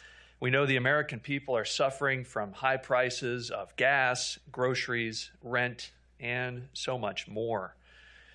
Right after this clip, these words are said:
While the pace of the increase is a little lower than the very high inflation we've seen in recent years,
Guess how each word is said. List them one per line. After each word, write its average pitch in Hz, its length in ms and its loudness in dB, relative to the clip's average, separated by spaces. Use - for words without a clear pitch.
While 113 160 4
the 107 160 4
pace 151 340 0
of 123 80 0
the 117 140 -2
increase 190 640 -2
is 143 180 -2
a 143 60 4
little 147 300 4
lower 151 460 2
than 117 200 -2
the 110 300 0
very 131 340 4
high 117 240 2
inflation 113 480 -2
we've 107 120 -8
seen 113 260 -4
in 104 120 -6
recent 110 340 -4
years, 110 540 -2